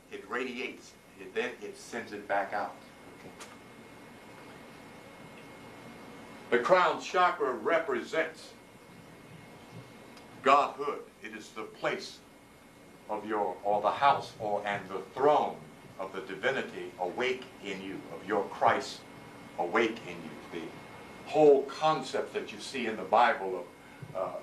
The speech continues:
sitting at the right hand of the Father on his throne, which is your own head, is the throne, the seat of Godhood,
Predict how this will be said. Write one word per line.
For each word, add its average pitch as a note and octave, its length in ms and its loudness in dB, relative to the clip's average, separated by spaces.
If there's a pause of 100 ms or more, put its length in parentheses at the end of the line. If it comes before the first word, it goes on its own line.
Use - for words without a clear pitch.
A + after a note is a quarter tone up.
sitting B2 360 -4
at G2+ 180 -6
the F#2 80 -4
right A2 360 4
hand G#2+ 340 -6
of G2+ 140 -2
the F#2+ 80 -8
Father G2 420 4 (440)
on G#2 280 4
his G2+ 240 -6
throne, G#2+ 360 4 (1200)
which A#2 200 2
is - 220 2 (920)
your G#2 200 4
own G#2 240 8 (140)
head, A#2+ 220 2 (680)
is - 160 -6
the - 120 -6
throne, F2+ 300 -2 (340)
the - 80 -4
seat A#2+ 300 0 (800)
of - 180 -2
Godhood, - 540 6